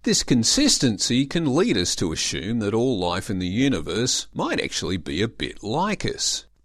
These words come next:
But that's unlikely without a common ancestor,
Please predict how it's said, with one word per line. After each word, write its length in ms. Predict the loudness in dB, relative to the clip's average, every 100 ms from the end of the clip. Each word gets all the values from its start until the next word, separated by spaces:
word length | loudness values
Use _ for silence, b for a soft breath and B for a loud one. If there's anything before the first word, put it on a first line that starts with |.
| _ _ _
But 200 | 2 4
that's 260 | 2 2 2
unlikely 880 | 2 2 0 0 0 -2 -2 -2 -6 -2
without 360 | 2 2 2
a 80 | -4
common 500 | -6 -2 0 0 -2 -2
ancestor, 920 | -2 0 -2 0 -2 -2 -2 -2